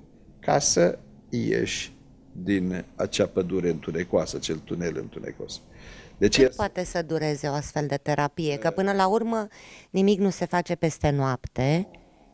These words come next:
Speaker 2: Cam cât timp durează o astfel de terapie până când cel care vine, uh, dependent, uh, după ce și-a epuizat toate resursele și a ajuns la limita,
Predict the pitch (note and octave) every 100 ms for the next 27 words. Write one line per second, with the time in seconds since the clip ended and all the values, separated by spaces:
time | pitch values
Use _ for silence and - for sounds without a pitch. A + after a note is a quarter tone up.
0 | _ - G#3+ G3 B3+ - A3 G3+ F#3+ G3+
1 | G3 F#3 F3+ F#3+ F3 E3+ E3+ E3 - A3
2 | A#3 G#3+ F#3+ F#3 G#3 G3 G#3 F#3+ F3+ E3
3 | D3 F3+ E3 D3 C3+ - - - - -
4 | B2+ C3+ B2 C3 A#2+ D#3 D#3+ D#3 D#3 F3
5 | D3+ - - A#2+ - - - - - -
6 | - - - _ - C#3+ D#3 - E3+ E3+
7 | E3 - D#3 D3 D#3+ D3 - C#3 C#3 -
8 | E3 C3 C3+ C3 - B2+ C#3 D3+ C#3+ C#3
9 | E3 D3 B2+ A#2 A2+ G#2+